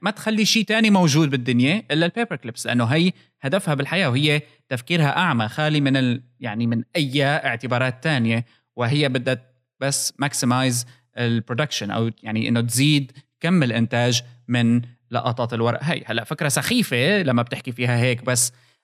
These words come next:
لما بتفكر فيها على المدى البعيد، إيه، نحن يعني قراب من هيك واقع.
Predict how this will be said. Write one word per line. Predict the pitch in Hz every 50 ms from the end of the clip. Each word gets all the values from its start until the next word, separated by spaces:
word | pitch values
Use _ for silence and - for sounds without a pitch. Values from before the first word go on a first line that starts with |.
| _ -
لما | 127 123 131 127
بتفكر | 123 127 - - 214 - - 240
فيها | - - 240 214 202
على | 151 131 135 131
المدى | 123 143 170 180 208
البعيد، | 165 139 131 139 123 107 113 160 202 185 143 123 123 120 143 - _ _ _ _ _ _ _ -
إيه، | 147 160
نحن | 170 190 190 175 208 190 - - - _ _ _
يعني | - 156 139 160 160 -
قراب | - 196 233 247 202 143
من | 117 110
هيك | 113 117 113 107 -
واقع. | 110 110 117 - - -